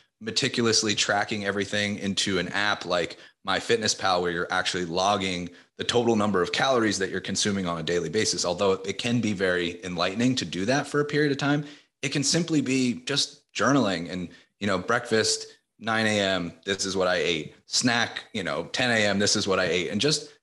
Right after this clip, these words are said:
a quick journal, like, you don't, you don't have to do it forever.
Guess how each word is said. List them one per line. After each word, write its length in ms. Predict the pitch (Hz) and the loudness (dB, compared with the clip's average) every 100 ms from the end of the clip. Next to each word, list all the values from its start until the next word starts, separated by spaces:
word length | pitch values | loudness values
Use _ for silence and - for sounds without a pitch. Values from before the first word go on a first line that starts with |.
| - | -14
a 80 | 104 | -10
quick 280 | - 185 - | 0 0 2
journal, 380 | 120 123 110 | 2 4 2
like, 160 | 92 - - _ | 0 -4 -14 _
you 140 | 120 | -2
don't, 140 | 139 | 0
you 60 | 110 | 2
don't 120 | 139 | 2
have 100 | 143 | 2
to 60 | 139 | 0
do 160 | 127 123 | 2 2
it 80 | |
forever. 480 | - 98 98 110 131 | 2 2 2 2 0